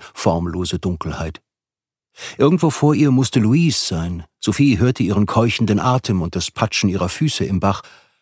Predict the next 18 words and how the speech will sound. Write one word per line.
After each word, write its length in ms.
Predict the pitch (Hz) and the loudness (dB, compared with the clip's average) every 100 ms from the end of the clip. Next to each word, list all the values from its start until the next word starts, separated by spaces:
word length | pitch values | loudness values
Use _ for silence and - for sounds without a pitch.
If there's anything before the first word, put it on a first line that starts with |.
| - | -4
Das 140 | 117 | 0
Geräusch 400 | 117 117 180 - | 2 2 0 0
hatte 200 | 165 151 | 0 0
etwas 360 | - - 131 - | -4 -4 -4 -2
Beruhigendes, 760 | 120 120 151 123 101 98 98 - _ - | -2 2 2 2 0 -2 -4 -8 _ -2
gab 240 | 113 135 | 0 2
ihr 160 | - 147 | 0 0
die 100 | 123 | 0
Gewissheit, 560 | 98 101 - 117 110 - - - | 0 0 2 2 0 -2 -12 -2
dass 180 | 95 | -2
sie 180 | - 101 | 2 2
in 100 | 104 | 2
dieser 260 | 104 95 90 | 2 2 0
feindseligen 680 | - 98 113 - 107 95 92 | 0 0 0 0 0 0 0
Umgebung 500 | 87 85 90 82 85 | 0 0 0 0 -2
nicht 160 | 85 | -4
allein 380 | 82 87 98 73 | -4 -2 -2 -2
war. 240 | 69 69 | -8 -14